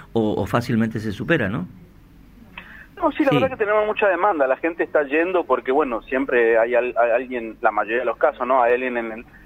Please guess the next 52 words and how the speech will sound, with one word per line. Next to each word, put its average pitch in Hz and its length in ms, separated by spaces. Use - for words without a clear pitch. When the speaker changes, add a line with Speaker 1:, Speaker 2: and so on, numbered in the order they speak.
Speaker 2:
en 117 160
el 117 280
grupo 123 220
familiar 127 460
que 123 100
le 113 100
pueda 120 220
dar 120 120
una 120 140
mano 139 520
o 117 100
se 120 80
acerca 113 540
a 110 40
diferentes 117 420
instituciones 117 580
y - 20
también 113 360
le 123 60
da 120 60
una 120 160
mano, 170 240
pero 117 240
la, 110 260
la 117 160
verdad 120 220
que 143 80
la 127 100
demanda 131 320
es 123 80
mucha. 180 340
Nosotros 123 600
tenemos 123 280
más 117 180
o 117 60
menos 120 320
unos 123 140
ciento 131 200
cincuenta 127 460
turnos 127 300
por 117 180
día 123 160
disponibles 131 600
para 113 200
que 113 60
lo 113 140
puedan 127 220
sacar 156 260
y 170 80
hasta 127 200
la 120 120
fecha 151 400